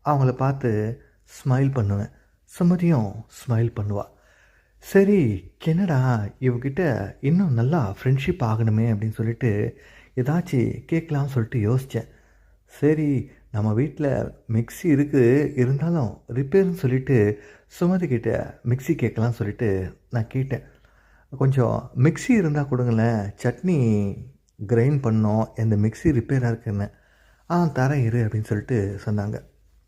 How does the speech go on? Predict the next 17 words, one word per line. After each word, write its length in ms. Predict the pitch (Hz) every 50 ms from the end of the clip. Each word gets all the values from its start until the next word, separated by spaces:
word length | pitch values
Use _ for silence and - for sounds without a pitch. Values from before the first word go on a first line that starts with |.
| _ _ _ _ _ _ _ _ _ _ _ _ - _ _ _ -
நானும் 640 | 180 170 160 151 151 151 123 104 95 98 107 - _ -
வெயிட் 260 | 127 131 135 135 127
பண்ணிட்டே 200 | 110 104 101 -
இருந்தேன். 300 | 120 110 107 107 120 - _ _ _ _ _ _ _ _ _ _ _ _ _ _ _ _
"கொஞ்சம் 280 | _ - 175 175 165 156
இங்க 180 | 143 135 143 170
வரியா?" 320 | 190 185 165 147 143 139
அப்படின்ட்டாங்க. 460 | 135 127 113 117 104 107 107 107 - - _ _ _ _ _ -
வந்தேன். 460 | - 131 127 131 135 143 131 135 - - - _ _ _ _ _ _
வந்ததும், 720 | - 160 165 165 165 160 156 156 143 123 120 123 123 123 - _ _ _
"நீயே 340 | - 151 170 175 180 185 175
அந்த 520 | 147 131 120 117 113 110 107 - 95 113 -
ப்ளக்கை 340 | 135 135 139 139 143 165 151
ரிமூவ் 220 | 131 123 131 143 135
பண்ணிட்டு 720 | 135 123 120 120 - 139 131 107 101 104 110 110 110 - -
மிக்ஸி 240 | 127 120 - -
எடுத்துக்கோன்னாங்க." 800 | 147 131 117 - - 113 110 110 110 104 104 98 95 101 98 -